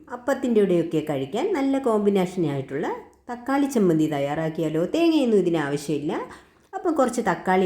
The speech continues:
എടുത്ത് വെച്ചിട്ടുണ്ട്. ഇനി ഒരു പാൻ വെച്ച് എണ്ണ ഒഴിച്ച് കുറച്ച് ഉഴുന്ന് പരിപ്പും കടലപ്പരിപ്പും, ആം, വറ്റൽമുളകും ഇട്ട് നന്നായിട്ട് വഴറ്റുക. പിന്നെ കുറച്ച് വെളുത്തുള്ളിയും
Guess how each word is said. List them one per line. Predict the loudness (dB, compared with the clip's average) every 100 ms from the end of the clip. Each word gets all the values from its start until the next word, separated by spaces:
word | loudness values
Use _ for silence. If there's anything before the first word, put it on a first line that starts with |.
| 2
എടുത്ത് | 0 -4
വെച്ചിട്ടുണ്ട്. | -4 -4 -4 -2 -2 2
ഇനി | 4 4
ഒരു | 0
പാൻ | -2 0 0
വെച്ച് | -2 -2 -4 -4 -2
എണ്ണ | 0 2 0
ഒഴിച്ച് | -2 -2 -2 -2 -4 -4
കുറച്ച് | 0 4
ഉഴുന്ന് | 4 4 4
പരിപ്പും | 2 2 0 0
കടലപ്പരിപ്പും, | 0 0 -2 -2 -4 -2 -4 -4 -18 _ _ _ _ -4
ആം, | -2 2 2 2 -2
വറ്റൽമുളകും | 0 2 4 4 2 2 2
ഇട്ട് | -2 -2 0
നന്നായിട്ട് | 2 0 -2 -2
വഴറ്റുക. | -4 -2 -2 -2 0
പിന്നെ | 0 2
കുറച്ച് | 0 0 2
വെളുത്തുള്ളിയും | 2 2 0 0 0